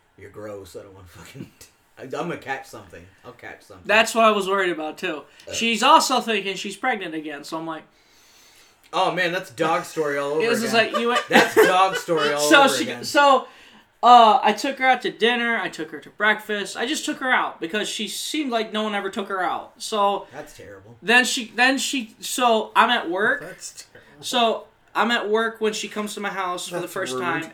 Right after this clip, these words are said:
Speaker 2: and then I tell, and then I come home. We hang out. I took her to dinner, go to sleep, and I'm like, "Okay, am I taking you home this morning? Can you take me home after you get off work?" "Okay, fine." I go to work.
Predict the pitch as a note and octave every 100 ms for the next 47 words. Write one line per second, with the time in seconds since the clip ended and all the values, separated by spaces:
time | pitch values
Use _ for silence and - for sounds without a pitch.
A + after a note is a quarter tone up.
0 | - F#3 G3 F#3+ F#3+ - G#3+ G3 - E3+
1 | - F3 F3+ F3+ F3 F#3 F#3 G3 F#3+ E3
2 | D3 E3+ F3 F3 E3 F3 E3+ E3 E3 E3
3 | D#3+ _ _ _ _ E3+ F3 E3+ F3+ F3+
4 | F3 - - E3+ F3+ E3+ E3 E3+ G#3 F#3+
5 | E3 - - E3 F3 F#3+ F3 F3 F3 G3
6 | F#3 E3+ E3 D3+ D3 _ - _ _ _
7 | _ _ _ A#3 A3 A#3+ G#3+ G#3 G#3 G3
8 | G3 F#3+ F3+ E3 E3 C3+ - _ _ _
9 | - - G3 D3+ C#3 G3 D#3+ D3 C3 D#3
10 | G3+ G3+ F#3 D#3 -